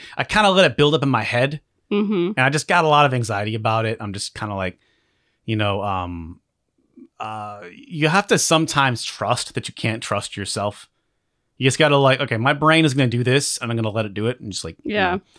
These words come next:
Speaker 2: It's like the best time to start something is yesterday, and the second best time is now.
Speaker 1: Yeah.
Speaker 2: You know what I mean? Like, you're just letting yourself get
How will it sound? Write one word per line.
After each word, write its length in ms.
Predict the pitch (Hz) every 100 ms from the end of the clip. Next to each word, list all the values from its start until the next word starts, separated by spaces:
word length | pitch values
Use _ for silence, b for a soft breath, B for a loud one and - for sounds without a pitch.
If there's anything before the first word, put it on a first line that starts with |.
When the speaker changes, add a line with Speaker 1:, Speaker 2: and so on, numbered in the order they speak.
| b
Speaker 2:
It's 140 | 480
like 160 | - 302
the 80 | 262
best 360 | 330 330 -
time 460 | - 269 254 226 160 -
to 100 | 220
start 320 | - 196 196
something 600 | 190 220 208 196 190 -
is 160 | 180 175
yesterday, 680 | 175 165 - 233 240 247
and 140 | 208 185
the 100 | 170
second 300 | - 175 -
best 220 | 160 -
time 180 | - -
is 140 | -
now. 160 | - - - - _ -
Speaker 1:
Yeah. 180 | 370
Speaker 2:
You 60 | 302
know 80 | 208
what 80 | 190
I 80 | 175
mean? 200 | 175 170
Like, 140 | 196
you're 80 | 220
just 160 | 220
letting 180 | 247 262
yourself 300 | 202 - 185
get 300 | - 165 -